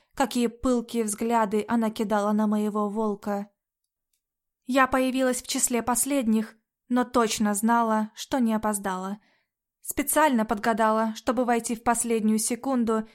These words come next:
и не оставить времени на пересуды. Единственное свободное место оставалось рядом с Киропом,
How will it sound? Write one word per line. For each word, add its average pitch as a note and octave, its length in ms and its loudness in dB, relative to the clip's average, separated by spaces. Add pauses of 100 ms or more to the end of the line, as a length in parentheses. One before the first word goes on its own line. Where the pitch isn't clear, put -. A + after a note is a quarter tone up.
(240)
и D#4 100 -2
не C4+ 120 2
оставить A#3+ 500 2
времени A3 720 0
на A3+ 140 -2
пересуды. A3 760 -2 (720)
Единственное A#3 640 0
свободное A3 540 2
место A3+ 600 0
оставалось A3 600 0
рядом A3 240 -2
с - 80 -4
Киропом, G#3+ 580 -2